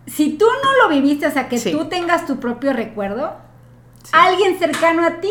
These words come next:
Speaker 2: Sí, le pasó.
Speaker 1: le ha pasado.
Speaker 2: Sí.
Speaker 1: Entonces, esto se me figura como el tema de los ovnis, ¿sabes?
Speaker 2: Sí, claro.
Speaker 1: Como el que, o sea, ¿cómo puedes callar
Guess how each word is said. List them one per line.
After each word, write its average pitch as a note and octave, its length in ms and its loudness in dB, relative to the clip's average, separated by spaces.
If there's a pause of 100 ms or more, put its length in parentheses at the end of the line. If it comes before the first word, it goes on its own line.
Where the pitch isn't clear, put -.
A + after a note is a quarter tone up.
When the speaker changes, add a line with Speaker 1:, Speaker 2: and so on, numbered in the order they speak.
(120)
Speaker 2:
Sí, A#3 180 0
le F#3 120 4
pasó. - 340 -6
Speaker 1:
le C#4 160 2
ha C4 160 4
pasado. A3 400 -4
Speaker 2:
Sí. D3+ 180 -10 (520)
Speaker 1:
Entonces, D#4+ 280 -2
esto G#4+ 140 -6
se G#4+ 100 -2
me E4 120 0
figura D4+ 240 4
como D#4+ 80 -2
el C4 80 -2
tema C#4 140 0
de D4 60 -2
los A#3 200 -6
ovnis, G#3 340 -6
¿sabes? D4 340 -12 (120)
Speaker 2:
Sí, B3 200 2
claro. A3+ 400 6
Speaker 1:
Como C#4 540 4
el C4+ 240 0
que, C4 340 2
o A3+ 60 -2
sea, - 520 0 (140)
¿cómo F#4 400 4
puedes D4 380 4
callar A#3 600 -4